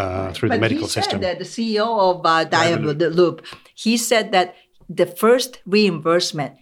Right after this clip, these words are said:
Speaker 1: may happen actually pretty quickly.
Speaker 2: Correct.
Speaker 1: Yeah.
Speaker 2: And they've also started clinical trials on children. Uh, so that's also quite interesting because one of the things I think, uh, we, we talk about the technology, but I think one of the things that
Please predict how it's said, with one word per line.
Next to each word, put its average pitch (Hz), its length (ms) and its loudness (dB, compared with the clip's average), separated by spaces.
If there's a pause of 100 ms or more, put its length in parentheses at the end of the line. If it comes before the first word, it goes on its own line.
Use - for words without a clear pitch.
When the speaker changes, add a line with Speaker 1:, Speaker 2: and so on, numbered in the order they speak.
Speaker 1:
may 208 160 4
happen 202 560 -2
actually 156 380 -4
pretty 156 340 -8
quickly. 151 580 -6
Speaker 2:
Correct. 92 240 -14
Speaker 1:
Yeah. 107 360 -8 (120)
Speaker 2:
And 117 140 0
they've 120 120 0
also 143 220 0
started 113 480 -2
clinical 170 380 0
trials 101 500 -4
on 104 160 -2
children. 104 500 -2 (360)
Uh, 101 240 2
so - 100 -4
that's 117 260 -2
also 113 300 -2
quite 98 220 -2
interesting 95 380 -6
because 117 240 -2 (280)
one 175 140 6
of 214 60 6
the 170 100 2
things 151 180 2
I 131 60 0
think, 131 260 -2
uh, 113 280 0 (680)
we, 135 260 -2
we 131 160 0
talk 135 240 -2
about 113 140 0
the 95 60 -12
technology, 113 500 -2
but 101 140 -8
I 104 60 -4
think 104 180 -8
one 110 100 -4
of 110 80 0
the 104 60 -10
things 104 160 -4
that 98 160 -10